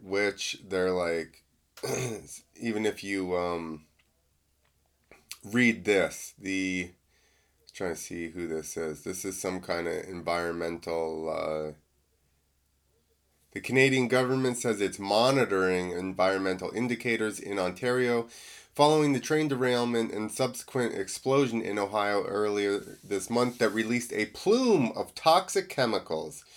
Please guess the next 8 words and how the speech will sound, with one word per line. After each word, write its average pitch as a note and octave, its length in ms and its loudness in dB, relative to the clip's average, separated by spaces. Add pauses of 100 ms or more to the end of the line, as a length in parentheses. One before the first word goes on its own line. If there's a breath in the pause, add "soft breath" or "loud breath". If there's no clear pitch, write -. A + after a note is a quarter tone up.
(260 loud breath)
including E3+ 520 4
a B2 160 4
known D3+ 520 4
human D3 500 0
carcinogen. G#2+ 720 -2 (2750 loud breath)
Doesn't G#2+ 280 -2
seem F#2+ 220 -6
good. E2 220 -6